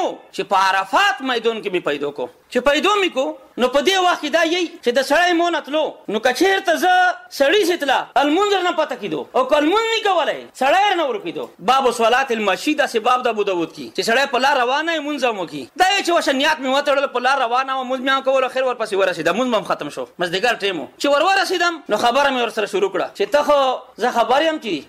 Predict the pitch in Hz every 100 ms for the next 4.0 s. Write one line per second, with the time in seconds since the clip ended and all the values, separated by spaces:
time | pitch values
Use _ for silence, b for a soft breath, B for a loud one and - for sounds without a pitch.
0 | 156 160 180 190 208 269 269 240 - -
1 | 185 202 202 220 277 254 226 254 269 269
2 | 277 247 262 254 240 208 247 285 269 240
3 | 220 214 233 254 262 262 240 285 269